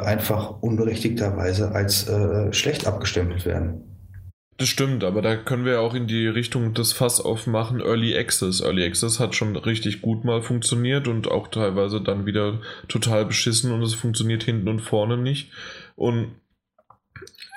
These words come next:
Speaker 2: ähm, ja, also, und ist schlecht angenommen worden von, von den, äh, von den Spielern. Also tatsächlich,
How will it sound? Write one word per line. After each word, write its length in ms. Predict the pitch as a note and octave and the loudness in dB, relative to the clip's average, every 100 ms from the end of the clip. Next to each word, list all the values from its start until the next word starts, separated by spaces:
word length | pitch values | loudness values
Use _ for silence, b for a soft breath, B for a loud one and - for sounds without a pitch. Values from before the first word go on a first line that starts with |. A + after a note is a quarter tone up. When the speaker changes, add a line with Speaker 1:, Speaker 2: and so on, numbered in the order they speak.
| A2+ | -6
Speaker 2:
ähm, 560 | A2+ A2 A2 A2 - - | -2 0 0 -2 -4 -6
ja, 520 | G#2+ A2 B2 A2+ A2+ - - | -2 0 0 -2 -8 -12 -4
also, 580 | A2 A2+ A2+ - - _ | -2 0 0 -2 -10 _
und 180 | - A#2 | -4 -2
ist 300 | - - - | 2 0 0
schlecht 320 | A#2+ B2 A#2 | 2 2 2
angenommen 560 | - B2 A#2+ A2+ G#2+ G#2+ | 0 0 2 2 2 2
worden 320 | G2+ G#2 G#2+ | 2 2 0
von, 400 | G#2+ A#2 G#2 G#2 | 0 0 0 -2
von 160 | G2+ A2 | 0 0
den, 320 | G#2+ G#2 G2+ | 2 0 0
äh, 240 | D2 G2+ | 2 0
von 160 | G2 A2 | 0 0
den 100 | G#2 | 0
Spielern. 580 | - - A#2+ G2 F#2+ - B B B B B | -2 0 0 2 -2 -6 B B B B B
Also 180 | - A2+ | -2 0
tatsächlich, 680 | B2 A2 B2 B2+ B2+ - - | 0 0 0 0 -4 -4 -12